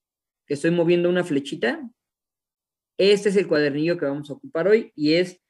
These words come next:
el de lenguaje. Bueno, entonces vamos a comenzar con nuestro trabajo virtual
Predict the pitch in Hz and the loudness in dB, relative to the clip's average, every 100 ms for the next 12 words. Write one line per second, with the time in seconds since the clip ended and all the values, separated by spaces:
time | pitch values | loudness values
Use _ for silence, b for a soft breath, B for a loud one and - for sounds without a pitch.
0 | _ - 143 143 147 160 175 220 - 165 | _ -8 -4 -2 -2 -2 -2 -4 -4 -10
1 | 143 _ _ _ _ _ _ _ _ _ | -10 _ _ _ _ _ _ _ _ _
2 | _ - 147 151 147 170 180 202 202 208 | _ -8 -4 -4 -2 0 0 0 -2 -4
3 | 185 180 151 151 180 180 180 160 - 147 | -4 -4 -4 -2 -4 -4 -6 -6 -6 -6
4 | 147 147 160 185 151 135 135 165 226 349 | -4 -4 -4 -4 -4 -6 -2 -2 -2 -4